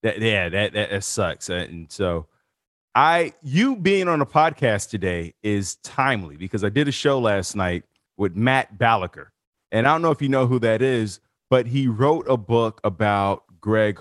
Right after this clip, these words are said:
Giraldo, who, uh, is another comedian who I, I think you guys, like, started about the same time. And, uh, for the listeners who don't know, Greg Giraldo, uh,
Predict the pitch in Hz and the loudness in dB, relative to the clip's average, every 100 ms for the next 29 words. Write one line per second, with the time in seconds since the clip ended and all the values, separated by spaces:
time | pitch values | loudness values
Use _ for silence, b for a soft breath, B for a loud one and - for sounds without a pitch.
0 | - 98 98 98 92 78 71 _ _ _ | -4 -2 2 2 0 -4 -12 _ _ _
1 | _ _ _ _ - 127 120 113 113 _ | _ _ _ _ 0 2 4 0 -2 _
2 | - 104 101 101 101 107 113 123 151 135 | -2 2 2 0 -2 -2 0 2 2 2
3 | - 113 110 107 104 98 95 - _ - | 0 -2 0 0 -2 -2 -6 -10 _ -2
4 | 123 123 123 - 156 - 175 151 131 123 | 2 4 2 0 0 0 0 0 2 2
5 | 113 101 - 107 - - 110 104 104 - | 2 0 0 0 0 0 0 2 -2 -2
6 | 92 113 95 87 - 90 90 92 _ _ | -6 -4 -2 -4 -4 -4 -4 -6 _ _
7 | _ _ _ - 117 117 113 107 104 - | _ _ _ -4 0 0 0 0 0 -4
8 | - 107 113 107 127 120 131 147 131 117 | -6 -4 -2 -2 0 0 0 0 -2 -2
9 | 120 120 104 110 104 113 120 110 113 113 | -2 -2 0 -2 -2 0 0 0 0 2
10 | 110 110 107 101 - 95 92 92 | 2 0 -2 -4 -4 -4 -2 -4